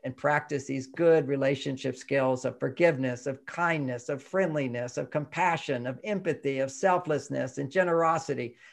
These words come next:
This is what we need to do. That's what our lives are about.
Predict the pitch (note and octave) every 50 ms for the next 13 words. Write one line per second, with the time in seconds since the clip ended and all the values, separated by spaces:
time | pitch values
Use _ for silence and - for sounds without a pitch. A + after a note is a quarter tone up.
0 | - _ _ _ _ _ _ _ - B3+ B3 B3+ B3+ F3+ G3 G#3 G#3 F#3+ F#3+ F#3
1 | F3+ F3+ F3 D#3+ - E3 D3+ C3 D3 D3+ C#3 C3 B2 A#2+ - - F3 G3 F#3+ F#3+
2 | F#3+ F3 D#3+ D#3 D#3 D3+ C#3+ C#3+ D3 D3 - C#3+ C3+ C3+ C3+ A#2+ C3 B2 B2 B2
3 | B2 -